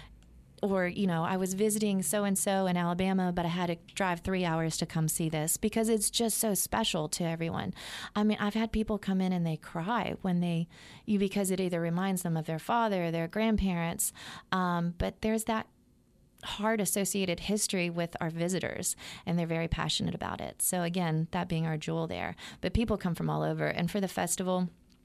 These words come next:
same thing. We have people coming from all over the South. We're promoting it regionally, South regionally. So we hope to have a big draw and a huge economic impact for the city of Meridian for that week.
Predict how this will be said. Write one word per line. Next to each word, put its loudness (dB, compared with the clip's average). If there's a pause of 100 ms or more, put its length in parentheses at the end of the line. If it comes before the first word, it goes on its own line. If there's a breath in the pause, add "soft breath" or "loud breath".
(360)
same 2
thing. 2
We 2
have 0
people 0
coming 0
from 0
all 0
over 0
the 0
South. -2 (320 loud breath)
We're 0
promoting 2
it -2
regionally, 0
South -2
regionally. -4 (340 loud breath)
So 0
we 0
hope 0
to 0
have 0
a -2
big -2
draw 0
and 0
a 2
huge 0
economic 0
impact 0
for -6
the 2
city 2
of 2
Meridian 0
for -6
that -4
week. -6